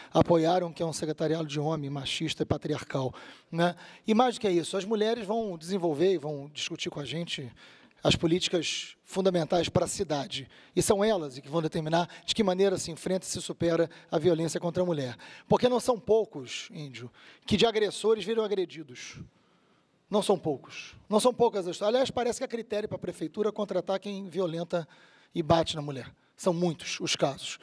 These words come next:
E isso é grave para a gente, isso não é um caso secundário, isso é essencial para um processo democrático. E, além do Conselho Municipal de Mulheres, a gente quer fazer um debate profundo com elas, para que elas digam.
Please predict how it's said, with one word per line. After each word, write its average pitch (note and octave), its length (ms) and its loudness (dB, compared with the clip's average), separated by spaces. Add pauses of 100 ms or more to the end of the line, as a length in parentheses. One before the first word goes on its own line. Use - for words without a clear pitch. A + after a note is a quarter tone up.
(240)
E F3+ 140 4
isso - 160 4
é G3+ 40 2
grave G3 380 4
para D3+ 160 -4
a C#3+ 40 -4
gente, D3+ 220 -12
isso - 140 -8
não F3+ 80 0
é G3 40 4
um G3 60 0
caso F#3 260 0
secundário, D#3 720 -4 (180)
isso E3+ 200 0
é - 20 6
essencial F#3 580 0
para F3+ 100 -6
um D#3+ 40 -12
processo E3+ 640 -2 (220)
democrático. D#3 840 2 (260)
E, G3+ 680 4
além G#3+ 240 0
do A3+ 100 -10
Conselho G3 460 0
Municipal F3 360 -4
de D3+ 80 -4
Mulheres, E3 540 0 (220)
a E3+ 80 2
gente G#3 220 -2
quer G#3+ 120 2
fazer G3 380 2
um G#3+ 100 -6
debate G3 440 0
profundo G3+ 440 4
com G#3+ 220 6
elas, G#3 240 4
para G#3 160 -4
que G#3 160 4
elas G#3+ 260 4
digam. E3+ 360 -2